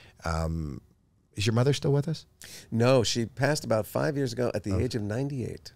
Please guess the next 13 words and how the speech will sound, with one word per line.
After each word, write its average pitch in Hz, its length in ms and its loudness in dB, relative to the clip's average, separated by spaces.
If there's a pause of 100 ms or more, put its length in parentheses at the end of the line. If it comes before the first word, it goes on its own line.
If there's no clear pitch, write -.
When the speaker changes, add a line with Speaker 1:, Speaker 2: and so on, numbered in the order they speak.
(600)
Speaker 1:
Well, 87 80 -10
she - 140 -4
lived 95 220 0
a - 20 -2
good 85 220 -2
long 80 260 -2
life, 80 140 -2
Speaker 2:
She 117 140 2
Speaker 1:
but 113 240 4
Speaker 2:
did. 101 140 -4
Speaker 1:
I, 107 240 2
I 113 160 2
believe 117 560 4